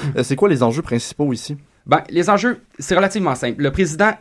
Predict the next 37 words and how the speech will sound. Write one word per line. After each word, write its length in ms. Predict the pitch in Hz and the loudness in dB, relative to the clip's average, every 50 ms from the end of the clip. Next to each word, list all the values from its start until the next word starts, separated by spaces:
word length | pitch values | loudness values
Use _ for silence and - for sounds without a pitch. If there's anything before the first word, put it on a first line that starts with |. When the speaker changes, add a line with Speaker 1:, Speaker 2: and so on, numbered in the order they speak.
| - - | -4 -4
Speaker 2:
Erdogan 360 | 156 143 139 131 135 202 190 135 | -2 0 0 2 2 2 0 0
a 40 | 120 | -2
sans 160 | - - 180 | -2 -2 -4
surprise 600 | - - 139 139 - _ - 196 202 202 190 - | -2 -4 -6 -8 -10 _ -4 -4 -4 -4 -6 -4
pris 140 | - - 226 | -4 -4 -4
sa 160 | 208 - 160 | -2 -4 -4
décision 320 | 135 131 131 - 170 185 170 | -4 -4 -4 -4 -4 -2 -2
de 80 | 127 | -2
repartir 360 | 120 - - 123 - - 165 | -2 -2 -2 -4 -2 -4 -4
en, 180 | 151 131 123 120 | -4 -4 -4 -4
en 280 | 113 117 120 117 113 113 | -4 -4 -4 -4 -4 -4
élection 460 | 120 120 113 - - 160 165 180 180 - - - - | -4 -4 -4 -4 -4 -4 -4 -4 -4 -8 -14 -10 0
de 100 | 127 151 | 0 2
par 200 | 147 214 202 202 | 4 4 2 2
son 200 | - - 127 127 | 0 -2 -2 -2
incapacité, 680 | 131 127 - 135 - 139 135 - - - - 185 196 202 - - - - _ _ | 0 0 0 -2 -2 -2 -4 -4 -8 -6 -4 -4 -4 -4 -8 -14 -20 -20 _ _
euh, 300 | 127 131 127 127 123 127 | -2 -2 0 0 0 -2
de 200 | 123 139 - 143 | -4 0 0 0
constituer 680 | 135 139 170 160 - - - - 175 185 202 208 190 - | 2 2 0 -2 -2 -6 -8 -2 0 0 2 2 2 2
un 80 | 156 | 2
gouvernement 420 | 147 139 143 160 151 156 156 170 185 | 2 4 4 4 4 4 2 0 0
de 60 | 180 | 0
coalition. 560 | - - 143 131 120 110 - - 135 123 120 - - - - _ - | 0 0 2 2 0 -2 -2 -2 -2 -2 -4 -8 -14 -20 -20 _ -10
Euh, 320 | - 104 101 104 107 104 104 | -8 -6 -6 -4 -4 -2 0
l'A 180 | 117 143 170 | 2 4 2
K 260 | 175 - - 135 113 | 4 4 4 4 4
P, 240 | - 160 160 233 269 - | 4 0 -2 -2 -6 -8
le 160 | - - 123 117 | -6 -4 -4 -4
parti 380 | - 120 - - - - 123 | -4 -6 -6 -6 -8 -10 -10
du 80 | 117 - | -8 -8
président, 380 | - - 123 104 107 127 156 | -4 -4 -4 -2 -2 -2 -2
est 180 | 170 135 135 - | 0 -2 -2 -2
au 40 | 156 | -2
pouvoir 220 | 143 151 180 196 | 0 2 2 2
depuis 300 | - 185 - - 135 135 | 2 0 -2 -2 -4 -4
treize 360 | - - - 147 123 117 - | -2 2 4 4 4 4 2
ans 120 | 131 139 | -2 -2